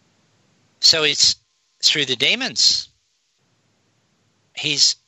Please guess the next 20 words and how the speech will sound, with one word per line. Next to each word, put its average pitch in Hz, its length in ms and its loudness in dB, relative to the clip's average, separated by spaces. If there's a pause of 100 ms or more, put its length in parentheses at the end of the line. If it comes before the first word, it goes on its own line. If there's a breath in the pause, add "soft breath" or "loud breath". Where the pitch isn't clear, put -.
(880)
kingdom, 190 460 -6 (160)
his 117 200 -6
dark 151 260 0
kingdom 220 400 -6
working 127 360 -4
inside 123 680 0 (1120 loud breath)
the 123 100 -6
people 123 300 -4
of 113 80 -4
this 110 240 -2
world. 98 360 -10 (1080 loud breath)
And 135 280 -2
unfortunately, 151 800 -2 (440)
a 156 80 -8
lot 185 200 0
of 165 80 -4
the 165 80 -2
people 170 400 -4 (680)
in 143 180 -6
power 190 640 -2